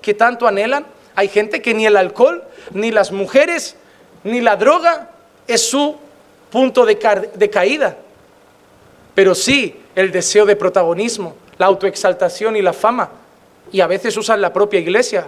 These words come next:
como un medio para eso. Hermano, no todos somos tentados por lo mismo.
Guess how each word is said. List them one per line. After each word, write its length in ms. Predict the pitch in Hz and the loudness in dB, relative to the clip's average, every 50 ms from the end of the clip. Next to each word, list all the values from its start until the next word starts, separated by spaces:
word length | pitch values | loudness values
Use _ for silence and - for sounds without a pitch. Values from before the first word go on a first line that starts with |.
| - - - | -10 -20 -6
como 200 | - 185 180 185 | -6 -4 -4 -4
un 60 | 185 | -4
medio 320 | 185 190 190 180 185 175 175 | -2 -4 -4 -2 -2 -2 -2
para 200 | 185 170 170 196 | -2 -2 -2 -2
eso. 240 | 214 - - - - _ _ _ _ _ _ _ _ _ _ _ _ _ _ _ _ _ _ _ _ _ _ _ _ _ _ _ _ - - - - - | -4 -6 -12 -16 -20 _ _ _ _ _ _ _ _ _ _ _ _ _ _ _ _ _ _ _ _ _ _ _ _ _ _ _ _ -20 -20 -18 -2 -2
Hermano, 500 | 180 190 240 277 269 240 202 - - - _ _ - | 0 2 2 0 0 -2 -4 -6 -12 -20 _ _ -12
no 280 | 190 214 247 269 269 | -6 0 0 0 2
todos 320 | 269 269 262 269 262 - - | 4 2 4 4 2 -2 0
somos 340 | 247 247 233 247 233 - | -2 0 0 0 -4 0
tentados 540 | - 208 196 190 196 220 220 233 233 214 220 | 0 0 0 2 2 2 2 2 2 0 -2
por 180 | - 196 208 185 | 2 0 2 2
lo 140 | 196 190 190 | 2 0 0
mismo. 420 | 202 214 208 208 185 175 160 | -2 -4 -4 -4 -6 -6 -6